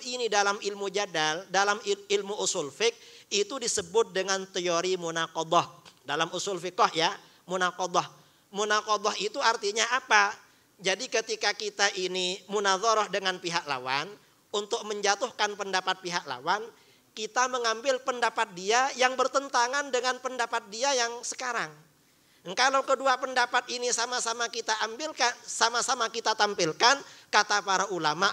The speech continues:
fatasaqata. Berarti kedua pendapat itu tidak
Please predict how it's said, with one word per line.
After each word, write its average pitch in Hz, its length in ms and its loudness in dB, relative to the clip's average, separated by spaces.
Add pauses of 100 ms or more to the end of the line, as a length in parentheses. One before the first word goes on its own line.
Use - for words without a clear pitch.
(140)
fatasaqata. 147 1200 -2 (320)
Berarti 208 560 2
kedua 208 320 2
pendapat 180 560 0
itu 240 400 -6
tidak 185 240 0